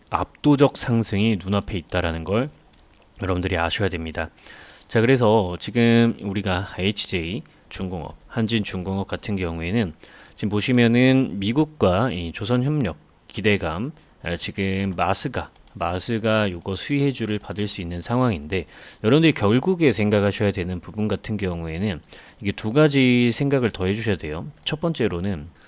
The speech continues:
조선 산업이라는 거는 이제 시작이라는 거, 요러한 부분들이 이제 시작되어서 돈, 즉 실적으로 반영되는 게 이제 시작된다라는 겁니다.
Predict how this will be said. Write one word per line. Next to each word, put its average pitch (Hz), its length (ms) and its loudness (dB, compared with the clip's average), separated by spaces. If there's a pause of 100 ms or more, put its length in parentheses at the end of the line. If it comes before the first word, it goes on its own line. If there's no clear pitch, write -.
(240)
조선 160 960 4
산업이라는 139 640 2
거는 90 420 -4
이제 143 360 4
시작이라는 90 680 2
거, - 60 -20 (380)
요러한 147 460 6
부분들이 101 560 -2 (160)
이제 120 360 2
시작되어서 95 760 -2 (100)
돈, 101 260 2 (360)
즉 - 260 -4
실적으로 151 800 0
반영되는 95 600 -2
게 104 180 -2 (240)
이제 120 280 0
시작된다라는 82 800 -2
겁니다. 76 400 -12